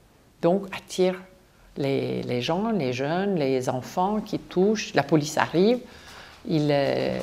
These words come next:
le fouille, euh, en disant, euh, ça c'est le nom de mon, euh, de l'article que j'ai fait, en disant la posi-, passif duruşun, l'esthétique de, euh,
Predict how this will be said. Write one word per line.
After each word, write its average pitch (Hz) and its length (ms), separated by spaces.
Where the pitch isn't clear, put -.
le 131 120
fouille, 247 560
euh, 139 160
en - 180
disant, 143 720
euh, 139 260
ça - 180
c'est 147 140
le 143 100
nom 180 180
de 165 160
mon, 147 300
euh, 135 120
de 131 100
l'article 135 400
que 143 120
j'ai 131 180
fait, 190 260
en 139 80
disant 151 500
la 147 140
posi-, 143 760
passif 180 440
duruşun, 147 480
l'esthétique 156 840
de, 175 380
euh, 139 500